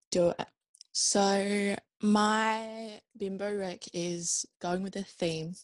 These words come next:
of the episode, which is drinking. Um, and that is making your own, like, cocktail accoutrements. So, like, the easiest thing ever is drying out citrus in the oven.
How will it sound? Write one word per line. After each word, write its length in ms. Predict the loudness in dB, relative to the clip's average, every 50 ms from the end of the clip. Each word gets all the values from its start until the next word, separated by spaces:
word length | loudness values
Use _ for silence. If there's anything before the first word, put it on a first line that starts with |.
| _ _ -8
of 100 | -6 -4
the 160 | -4 -2 -2
episode, 520 | -2 -2 0 0 0 2 2 0 0 -2 -2 -2
which 220 | -2 -2 -2 -4 -2
is 720 | -2 -2 0 0 -2 -4 -6 -8 -8 -8 -8 -10 -10 -12 _ _
drinking. 520 | -8 -6 -4 -4 -4 -6 -6 -6 -6 -6 -6 _ _ _ -20 -18 -16 -16 -16 -18 -20 _ _ -20 _ -4
Um, 340 | 0 0 2 4 4 2 2 2
and 120 | 2 2 2
that 140 | 2 0 2
is 220 | 0 2 2 4
making 460 | 4 4 4 4 2 2 2 0 2
your 240 | 2 0 0 -2 -4 -4
own, 320 | -6 -6 -4 -4 -6 -6 -4
like, 420 | -4 -6 -6 -6 -10 -14 -18 -20 _ _ _ _ _ _ _ _ _ _ -12
cocktail 840 | -6 -6 -6 -6 -6 -8 -6 -4 -2 -2 -2 -2 -4 -4 -6 -8 -8
accoutrements. 840 | -8 -6 -4 -4 -4 -4 -4 -4 -4 -4 -4 -6 -8 -10 -12 -12 -10 -6
So, 220 | -4 -2 -2 0 0
like, 460 | 0 0 -2 -4 -4 -6 -12 -18 _ _ _ _ _ _ _ _ _ _ _ _ _ _ -4
the 260 | -4 -2 0 0 0 2 2
easiest 480 | 4 4 4 4 4 2 0 0 0
thing 200 | -2 -2 -2 -2
ever 260 | -2 -2 -2 -2 -2 -2
is 260 | -2 -4 -4 -6 -8
drying 420 | -8 -4 -4 -4 -2 -4 -4 -6 -6
out 220 | -6 -8 -8 -6
citrus 800 | -6 -4 -4 -4 -6 -6 -10 -10 -8 -8 -6 -6 -6 -8 -8 -10 _ _ _
in 120 | -10 -8 -8
the 80 | -6
oven. 400 | -6 -6 -6 -6 -8 -10 -10 -10